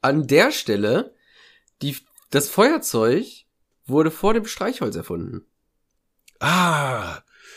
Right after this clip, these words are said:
Speaker 2: hab ich schon mal gehört, aber ich kann mich nicht mehr erinnern, äh, wie da der Kontext ist. Weil das
Speaker 1: Ja.
Speaker 2: Streichholz erscheint ja erstmal, erscheint ja erstmal einfacher vom Ding her. So, dass der, so ein Cowboy hat doch auch schon Streichhölzer gehabt, aber noch kein Feuerzeug, oder?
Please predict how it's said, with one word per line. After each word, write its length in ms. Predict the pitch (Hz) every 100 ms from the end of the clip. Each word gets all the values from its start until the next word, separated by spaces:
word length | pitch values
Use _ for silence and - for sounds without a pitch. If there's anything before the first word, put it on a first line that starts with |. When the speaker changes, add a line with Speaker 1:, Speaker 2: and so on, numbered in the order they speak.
| - -
Speaker 2:
hab 160 | 127
ich 100 | 165
schon 140 | - 156
mal 80 |
gehört, 600 | 143 127 95 127 170 220
aber 120 | 131 139
ich 100 | -
kann 140 | 156
mich 120 | 180
nicht 120 | 170 165
mehr 120 | 160
erinnern, 340 | 151 151 156
äh, 520 | 135 135 143 139 135 - - _ _
wie 180 | 107 131
da 80 |
der 120 | 135 127
Kontext 480 | - 117 85 -
ist. 300 | - - - - - - _
Weil 140 | - 107
das 100 | 117
Speaker 1:
Ja. 40 |
Speaker 2:
Streichholz 380 | 104 139 175 170
erscheint 380 | - 131 143 165
ja 80 | 165
erstmal, 600 | 147 - 151 147 143 143 _ _ _
erscheint 400 | - 117 131 165
ja 60 | 156
erstmal 380 | - - 139 127
einfacher 640 | 107 139 131 82 85 71 - _
vom 200 | 101 85
Ding 180 | 90
her. 300 | 85 78 73 - _ - _
So, 80 | 95
dass 200 | 95 101 - 85
der, 200 | 107 117
so 100 | 123
ein 80 |
Cowboy 340 | - 127 185 160
hat 120 | 151
doch 80 | 135
auch 160 | 123
schon 140 | - 165
Streichhölzer 640 | - 131 190 104 90 90
gehabt, 160 | 82 110
aber 120 | 107
noch 100 | 117
kein 160 | 104
Feuerzeug, 560 | 85 139 98 - 82 -
oder? 340 | 92 143 190